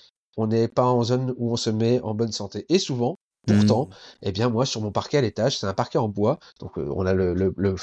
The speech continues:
Speaker 1: le plafond avec, euh, les, le, le plancher en bois, on a les, les circuits électriques qui passent, hein, euh, pour alimenter l'étage,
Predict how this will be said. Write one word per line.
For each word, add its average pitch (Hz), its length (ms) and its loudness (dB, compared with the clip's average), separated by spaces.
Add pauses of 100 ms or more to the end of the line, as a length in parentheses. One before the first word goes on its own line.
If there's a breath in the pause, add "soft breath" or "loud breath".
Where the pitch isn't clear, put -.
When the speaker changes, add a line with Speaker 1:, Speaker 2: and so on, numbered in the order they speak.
Speaker 1:
le 98 140 0
plafond 202 400 0
avec, 107 220 2
euh, 104 140 4 (260 loud breath)
les, 92 300 0
le, 87 340 -4
le 90 120 -8
plancher 110 320 -6
en 98 60 -4
bois, 175 260 2 (320 soft breath)
on 95 140 -8
a 92 120 -4
les, 98 460 0
les 92 160 -4
circuits - 300 -4
électriques 101 320 -4
qui - 140 -12
passent, - 260 0
hein, 247 140 -2
euh, 101 180 -4
pour 95 280 -4
alimenter 92 460 -6
l'étage, 180 360 0